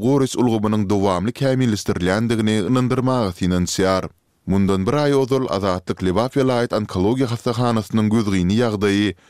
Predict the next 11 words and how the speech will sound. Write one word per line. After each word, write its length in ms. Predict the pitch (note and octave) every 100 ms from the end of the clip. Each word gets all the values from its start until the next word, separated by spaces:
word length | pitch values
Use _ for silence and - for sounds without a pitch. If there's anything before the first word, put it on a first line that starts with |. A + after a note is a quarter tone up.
| _ -
zerur 300 | G2+ A#2+ C3
bejergen 440 | C3 A2 G2+ A2
mätäç 460 | G#2+ G#2 F#2 A#2 -
hastalaryň 580 | B2+ - A2+ G#2 A2 G#2 _ -
başga 340 | F#2+ - C#3+
ugrly 380 | C#3 C#3 G2+ F#2
keselhanalary 840 | A#2+ A#2 G2+ A#2 A2 F#2+ F2+ G#2+
ýollanýandygy 800 | B2+ C3 G2 F2 G2+ A#2 A#2 A2+
barada 380 | A2+ A2 G#2+ A2+
habar 360 | A2 C#3+ B2 F#2
beripdi. 540 | F2+ - - G2 F#2